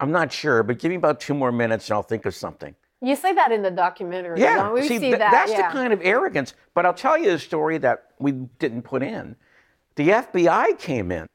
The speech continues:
Speaker 1: and the F B I liaison came in with an F B I lawyer, okay? And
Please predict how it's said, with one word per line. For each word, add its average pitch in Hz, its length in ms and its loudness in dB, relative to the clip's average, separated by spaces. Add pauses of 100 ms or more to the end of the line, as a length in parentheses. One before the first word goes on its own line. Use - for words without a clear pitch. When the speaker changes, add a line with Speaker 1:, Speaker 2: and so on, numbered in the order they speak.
(580)
Speaker 1:
and 143 140 4
the 147 120 4
F 180 160 0
B 185 140 2
I 160 140 4
liaison 143 580 0
came 139 260 -6
in 131 100 -4
with 117 120 -6
an 113 80 -4
F 117 220 -4
B 117 100 -2
I 104 140 0
lawyer, 143 480 -6 (640)
okay? 110 420 -2 (420)
And 120 420 -2